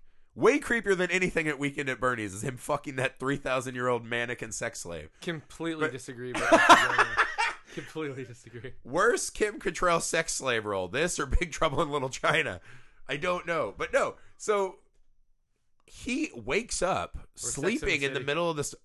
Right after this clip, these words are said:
Speaker 1: <laughs> any of the three. All horrendous.
Speaker 2: Keep going.
Speaker 1: At least Samantha was in charge. But no,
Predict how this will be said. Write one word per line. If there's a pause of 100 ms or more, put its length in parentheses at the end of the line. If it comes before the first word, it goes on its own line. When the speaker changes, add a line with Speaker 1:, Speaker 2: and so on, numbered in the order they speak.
(280)
Speaker 1:
<laughs>
any
of
the
three. (200)
All
horrendous.
Speaker 2:
Keep
going. (280)
Speaker 1:
At
least
Samantha
was
in
charge.
But
no,